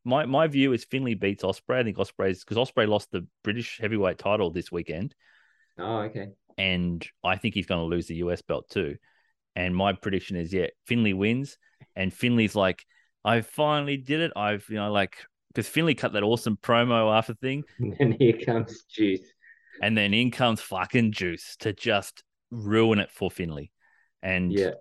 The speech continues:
Speaker 1: and then you're off to the races. Finlay versus Juice, Wrestle Kingdom build,
Speaker 2: In a
Speaker 1: start now.
Speaker 2: blood feud.
Speaker 1: Blood,
Speaker 2: Yeah.
Speaker 1: true blood feud over that belt that Juice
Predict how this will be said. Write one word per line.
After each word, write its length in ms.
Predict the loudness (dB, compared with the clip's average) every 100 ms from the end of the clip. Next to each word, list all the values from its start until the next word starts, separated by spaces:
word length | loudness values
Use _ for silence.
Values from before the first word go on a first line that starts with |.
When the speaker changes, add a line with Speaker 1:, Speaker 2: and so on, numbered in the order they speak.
| -18 -20 _ -6
Speaker 1:
and 120 | -2
then 140 | 2
you're 140 | 2 2
off 100 | 0
to 80 | -4
the 80 |
races. 540 | 2 2 0 -8 -14 -20 -2
Finlay 260 | 2 2
versus 300 | 4 2 2
Juice, 340 | -2 -4 -4 -2
Wrestle 240 | -2 -2
Kingdom 460 | -2 0 0 0 2
build, 400 | 2 4 0 -6 -12
Speaker 2:
In 80 |
a 20 | 0
Speaker 1:
start 220 | 0 0
now. 220 | -2 -4
Speaker 2:
blood 140 | -6 -12
feud. 480 | -14 -10 -10 -10 -14 _
Speaker 1:
Blood, 200 | 2 2
Speaker 2:
Yeah. 160 | 2 -4 -4
Speaker 1:
true 280 | 0 2 2
blood 280 | 2 0
feud 320 | 0 -2 -2 0
over 280 | 0 0 0
that 280 | 0 0
belt 260 | -2 -2 -2
that 200 | -6 -8
Juice 400 | -4 0 0 -2